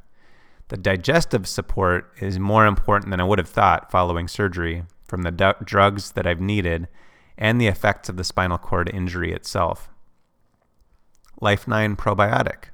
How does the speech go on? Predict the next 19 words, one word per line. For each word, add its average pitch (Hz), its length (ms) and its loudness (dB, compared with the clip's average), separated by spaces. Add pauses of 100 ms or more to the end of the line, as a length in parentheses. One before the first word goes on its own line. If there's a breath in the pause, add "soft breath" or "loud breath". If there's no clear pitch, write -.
which - 100 -18
happens 90 320 -4
to - 60 -18
be 90 80 -4
another 87 240 -2
Young 87 200 -2
Living 92 220 -4
product. 87 400 -4 (1000 soft breath)
I 117 40 -4
received 127 380 2
one 127 360 4
dose 107 340 4
of 92 120 -2
antibiotics 92 880 2
the 95 100 -6
day 92 240 -2
of 92 80 0
my 87 140 -2
surgery, 95 680 -4